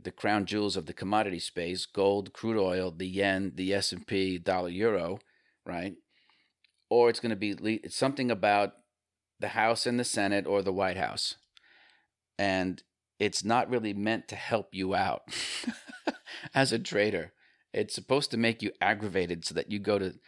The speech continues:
social media and share things and can help drive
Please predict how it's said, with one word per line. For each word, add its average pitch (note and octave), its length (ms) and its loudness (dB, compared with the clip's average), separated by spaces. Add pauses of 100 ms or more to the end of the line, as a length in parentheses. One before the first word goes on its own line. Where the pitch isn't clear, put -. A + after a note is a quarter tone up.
(140)
social G2+ 380 -2
media A2+ 460 2
and F#2+ 160 -4
share C#3 260 4
things G2 420 0
and F#2 160 -4
can F#2+ 140 -4
help G#2 240 2
drive F2+ 420 -2